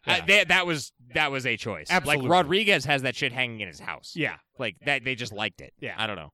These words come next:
Speaker 1: Is that
Speaker 2: It's
Speaker 1: true?
Speaker 2: weird.
Speaker 1: Does he? Do you know that?
Speaker 2: Yes.
Speaker 1: Oh,
Speaker 2: Yes.
Speaker 1: that's cool.
Speaker 2: That's
Speaker 1: Yeah.
Speaker 2: like an I M D B thing. But
Speaker 1: Okay.
Speaker 2: I don't know. They just wanted to go that route, and for whatever reason,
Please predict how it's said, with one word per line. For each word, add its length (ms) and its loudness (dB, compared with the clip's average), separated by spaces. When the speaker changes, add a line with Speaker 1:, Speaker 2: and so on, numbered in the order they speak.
Speaker 1:
Is 100 -4
that 80 4
Speaker 2:
It's 100 -6
Speaker 1:
true? 80 4
Speaker 2:
weird. 140 4
Speaker 1:
Does 140 0
he? 120 -6
Do 80 -8
you 80 -6
know 160 -4
that? 40 -2
Speaker 2:
Yes. 380 -6
Speaker 1:
Oh, 140 -6
Speaker 2:
Yes. 60 -8
Speaker 1:
that's 180 -14
cool. 180 -18
Speaker 2:
That's 160 -4
Speaker 1:
Yeah. 40 -6
Speaker 2:
like 80 -4
an 80 -4
I 100 -4
M 80 -8
D 100 -16
B 140 -16
thing. 300 -20
But 180 -6
Speaker 1:
Okay. 60 -18
Speaker 2:
I 120 -2
don't 120 0
know. 120 0
They 160 -2
just 180 -4
wanted 400 -6
to 100 -12
go 200 -6
that 240 -6
route, 360 -8
and 240 -12
for 140 -12
whatever 320 -8
reason, 540 -12